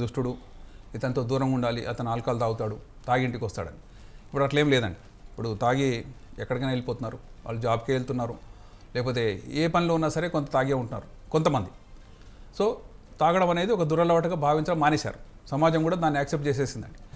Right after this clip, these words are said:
ఇప్పుడు తాగే ఉంటాడు, పర్లేదు, వాడు పని చేసుకుంటే చాలని. వీళ్ళతో పాటు ఇప్పుడు స్త్రీలు కూడా అన్ని రంగాల్లో రాణించారు, వాళ్ళు కూడా ఈక్వల్గా డబ్బులు సంపాదిస్తున్నారు, కొంతమంది ఎక్కువ కూడా సంపాదిస్తున్నారు. కాబట్టి వాళ్ళకు కూడా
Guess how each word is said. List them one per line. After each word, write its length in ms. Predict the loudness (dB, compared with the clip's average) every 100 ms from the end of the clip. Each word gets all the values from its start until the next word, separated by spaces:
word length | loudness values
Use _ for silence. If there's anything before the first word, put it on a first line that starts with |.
| -8
ఇప్పుడు 180 | -2 4
తాగే 160 | 4 4 4
ఉంటాడు, 200 | 4 2
పర్లేదు, 300 | 2 2 2
వాడు 120 | 0 0
పని 100 | 0
చేసుకుంటే 280 | 0 -2 -6
చాలని. 280 | -4 -6 -8 -16 -20 -20 -20 -20 -2 6
వీళ్ళతో 260 | 8 8 8
పాటు 180 | 4 4 -4 -10 -20 -8
ఇప్పుడు 180 | -6 0
స్త్రీలు 240 | 4 8 8
కూడా 80 | 8
అన్ని 120 | 6 4
రంగాల్లో 260 | 6 4 4
రాణించారు, 360 | 4 2 0 -2 -10 -20 -20 -18 -2
వాళ్ళు 160 | 0 4
కూడా 120 | 6 6 4 -6 -10 -6
ఈక్వల్గా 280 | 0 2 4
డబ్బులు 160 | 2 0 -4
సంపాదిస్తున్నారు, 440 | -4 -4 -6 -8 -6
కొంతమంది 320 | -4 -2 -2 -4
ఎక్కువ 160 | -2 -2
కూడా 100 | -2
సంపాదిస్తున్నారు. 440 | -2 -4 -6 -8 -12 -16 -20 -20 -20 -20 -4 2
కాబట్టి 320 | 4 4 2 4
వాళ్ళకు 240 | 6 6
కూడా 120 | 4